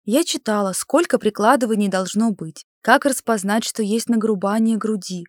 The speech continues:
что такое молозиво и когда появится первое настоящее молоко. Первый же день после рождения я увидела, что у Тео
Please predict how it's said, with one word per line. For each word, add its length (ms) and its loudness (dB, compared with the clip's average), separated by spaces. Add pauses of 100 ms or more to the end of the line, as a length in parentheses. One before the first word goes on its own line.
(120)
что 300 -4
такое 300 0
молозиво 640 4
и 80 -4
когда 320 -2
появится 580 -2
первое 520 0
настоящее 880 -6
молоко. 540 -12 (440)
Первый 300 4
же 160 0
день 260 4
после 300 -2
рождения 600 0
я 180 -2
увидела, 420 -4
что 300 -8
у 80 -6
Тео 400 -2